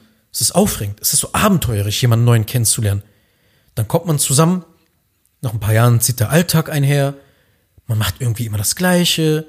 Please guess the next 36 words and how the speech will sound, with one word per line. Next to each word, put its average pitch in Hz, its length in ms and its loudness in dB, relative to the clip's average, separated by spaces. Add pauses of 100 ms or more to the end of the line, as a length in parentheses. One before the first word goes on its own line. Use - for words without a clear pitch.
(160)
die 120 60 -8
gleichen 104 340 -6
Abende, 165 640 2
die 123 80 -4
gleichen 107 340 -4
Kleider. 160 640 0 (1000)
Aber 113 140 0
es 110 100 0
entsteht - 300 -4
auch - 60 -10
das - 200 -2
Gefühl 131 240 -2
der 107 120 2
Sicherheit, 98 720 -2 (500)
des - 120 -4
Vertrauens, 110 760 -2 (320)
der 107 100 0
Loyalität 107 800 0 (640)
und 120 160 -6
dass 120 160 0
man 123 100 0
sich 117 120 -2
aufeinander 117 560 0
verlassen 110 580 2
kann, 98 240 -2 (420)
in 104 200 -2
guten 135 500 2 (180)
wie 113 100 -4
in 110 60 0
schweren 143 380 4
Zeiten. 107 360 -2 (1300)
Aber 110 160 -2
verlässt 117 340 2
du 123 60 4
jetzt 110 200 0
deshalb - 420 0